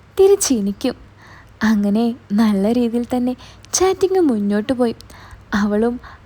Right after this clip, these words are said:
അവളുടെ വീട്ടിലെ അവസ്ഥയും കാര്യങ്ങളൊക്കെ പറഞ്ഞു. നന്നായി പഠിക്കുന്ന കുട്ടിയാണവൾ. പിന്നെ എന്നെപ്പോലെ അവളും അച്ഛനും അമ്മയ്ക്കും ആകെയുള്ള സന്താനമായിരുന്നു. അതുകൊണ്ട് തന്നെ വളരെ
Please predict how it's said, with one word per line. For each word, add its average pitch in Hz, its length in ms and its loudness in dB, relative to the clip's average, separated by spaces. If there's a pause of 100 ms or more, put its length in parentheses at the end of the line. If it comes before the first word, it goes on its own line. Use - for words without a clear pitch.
(140)
അവളുടെ 359 360 2
വീട്ടിലെ 208 380 -2
അവസ്ഥയും 247 460 0
കാര്യങ്ങളൊക്കെ 240 800 -2
പറഞ്ഞു. 233 360 -2 (640)
നന്നായി 208 460 2
പഠിക്കുന്ന 247 380 0 (100)
കുട്ടിയാണവൾ. 247 640 0 (500)
പിന്നെ 220 400 0 (280)
എന്നെപ്പോലെ 220 640 0 (440)
അവളും 359 400 2
അച്ഛനും 226 400 -2
അമ്മയ്ക്കും 247 360 -2 (460)
ആകെയുള്ള 233 500 2 (140)
സന്താനമായിരുന്നു. 240 840 0 (640)
അതുകൊണ്ട് 208 380 0
തന്നെ 247 280 0 (400)
വളരെ 359 320 2